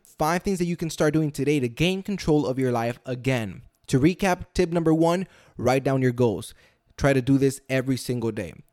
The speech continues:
Tip number two, create a to-do list and prioritize the three most important tasks.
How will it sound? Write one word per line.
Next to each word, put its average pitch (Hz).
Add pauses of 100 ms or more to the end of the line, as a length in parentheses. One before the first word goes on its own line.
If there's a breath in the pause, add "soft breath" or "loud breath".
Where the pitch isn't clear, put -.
Tip 147
number 139
two, 165 (240 loud breath)
create 160
a 165
to-do 170
list 123
and 131
prioritize 131
the 127
three 170
most 160
important 139
tasks. -